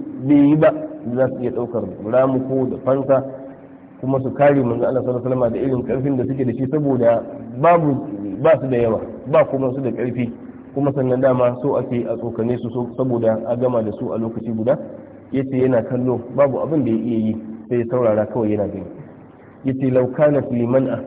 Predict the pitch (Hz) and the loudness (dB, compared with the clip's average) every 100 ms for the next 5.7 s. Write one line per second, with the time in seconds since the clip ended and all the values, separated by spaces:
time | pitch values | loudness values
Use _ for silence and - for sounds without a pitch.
0 | - - - 117 135 139 135 143 117 107 | -10 -12 -10 -2 2 2 2 0 -2 -2
1 | - 131 135 151 - - 113 139 139 139 | -4 -6 -4 -6 -8 -10 -10 -4 0 0
2 | - 127 143 151 135 117 123 120 110 117 | 0 0 2 2 2 0 -2 -2 -2 -2
3 | 107 95 95 147 151 - - - - - | 0 -4 -4 -2 0 -2 -6 -10 -10 -2
4 | 151 - 120 120 156 131 117 143 123 123 | 0 2 0 2 4 4 2 0 0 -2
5 | 127 113 107 104 101 127 127 | -2 -2 -2 -4 -2 -2 -2